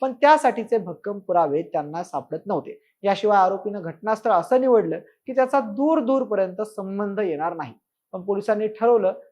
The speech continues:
तर ते आरोपीला पाताळातून सुद्धा शोधून काढू शकतात आणि याचा प्रत्यय घटनेच्या वीस दिवसांनी आलाय.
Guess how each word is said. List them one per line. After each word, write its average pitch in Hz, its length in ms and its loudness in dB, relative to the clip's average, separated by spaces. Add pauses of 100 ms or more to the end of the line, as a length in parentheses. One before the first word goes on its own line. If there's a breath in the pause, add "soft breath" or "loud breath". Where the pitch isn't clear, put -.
(100)
तर 226 80 -2
ते 226 120 -2
आरोपीला 202 480 0
पाताळातून 254 880 2
सुद्धा 202 380 -6
शोधून 220 460 -2
काढू 208 160 2
शकतात - 340 -8 (360 soft breath)
आणि 165 160 -8
याचा 175 240 0
प्रत्यय 202 600 0 (240)
घटनेच्या 165 540 -8
वीस 180 380 -4
दिवसांनी 160 380 -8
आलाय. 131 200 -4